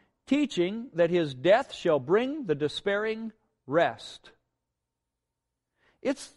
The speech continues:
the gospel message right there, even in the names.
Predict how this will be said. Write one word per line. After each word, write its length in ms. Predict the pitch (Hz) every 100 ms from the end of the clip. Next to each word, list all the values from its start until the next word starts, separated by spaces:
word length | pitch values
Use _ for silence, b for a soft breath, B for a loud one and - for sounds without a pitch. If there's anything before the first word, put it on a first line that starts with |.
| _
the 80 | 214
gospel 580 | 180 208 254 - - 208
message 500 | 185 262 - 196 147
right 320 | 180 254 -
there, 260 | 294 294 226
even 380 | 196 262 262 226
in 140 | 202
the 80 | 180
names. 960 | 180 226 269 285 143 117 110 - -